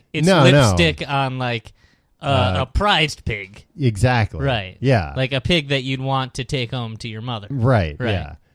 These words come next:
Speaker 2: Uh,
Speaker 1: As your th-, friend.
Speaker 2: <laughs> Right, not as your wife.
Speaker 1: No, not, no, not as your wife. You shouldn't marry a pig, but hey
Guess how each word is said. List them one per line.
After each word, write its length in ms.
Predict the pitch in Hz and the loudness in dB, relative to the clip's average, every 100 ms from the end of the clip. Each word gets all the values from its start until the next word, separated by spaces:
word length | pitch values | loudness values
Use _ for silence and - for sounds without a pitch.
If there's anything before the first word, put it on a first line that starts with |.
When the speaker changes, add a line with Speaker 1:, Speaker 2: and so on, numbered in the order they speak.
| _ | _
Speaker 2:
Uh, 360 | 123 123 117 107 | 0 2 4 4
Speaker 1:
As 460 | 98 175 143 123 - 165 | 4 2 0 -6 -14 -8
your 240 | 143 135 - - | -4 -4 -6 -12
th-, 120 | - | -12
friend. 460 | - 175 110 101 - - | -6 -6 -4 -8 -20 -8
Speaker 2:
<laughs> 460 | - - 113 98 - | -2 0 -2 -4 -4
Right, 360 | 104 - 110 - 104 | -4 -4 -6 -6 -8
not 140 | 127 113 | -6 -4
as 180 | 104 | -4
your 120 | 98 98 | -4 -4
wife. 460 | 92 95 90 - _ | -4 -6 -10 -14 _
Speaker 1:
No, 200 | 208 226 | -2 0
not, 340 | 170 156 131 151 | 2 0 -2 -2
no, 200 | 190 151 | 0 0
not 220 | 139 120 | -2 -4
as 120 | 104 | -6
your 100 | 113 | -10
wife. 220 | 110 131 135 | -8 -8 -10
You 40 | |
shouldn't 260 | - 117 113 | -10 -8 -6
marry 260 | 113 107 | -6 -6
a 60 | 101 | -8
pig, 380 | - 131 175 170 | -4 -4 -4 -4
but 320 | 151 - _ - _ _ | -8 -8 _ -20 _ _
hey 320 | - 160 107 | -12 -10 -10